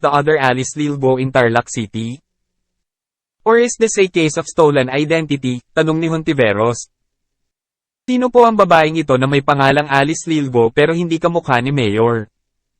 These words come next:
Nasaan na po siya ngayon? Dagdag pa niya. Matatandaan na nauna nang naglabas si Senador Sherwin Gatchalian ng record mula sa Board of Investments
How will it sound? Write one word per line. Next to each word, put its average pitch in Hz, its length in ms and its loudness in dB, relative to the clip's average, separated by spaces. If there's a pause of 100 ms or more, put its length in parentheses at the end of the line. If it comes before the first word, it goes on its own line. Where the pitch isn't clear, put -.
(680)
Nasaan 233 480 2
na - 20 0
po 214 140 2
siya 185 160 -2
ngayon? 135 400 2
Dagdag 160 400 0
pa 123 80 2
niya. 113 240 0 (1040)
Matatandaan 226 720 2
na 165 80 -2
nauna 151 320 2
nang 147 80 -2
naglabas 139 480 0
si 180 80 -8
Senador 156 400 0
Sherwin 135 400 0
Gatchalian 147 480 -2
ng 170 160 -6
record 120 400 0
mula 127 240 2
sa 127 160 -4
Board 131 240 0
of 170 80 -6
Investments 135 640 -2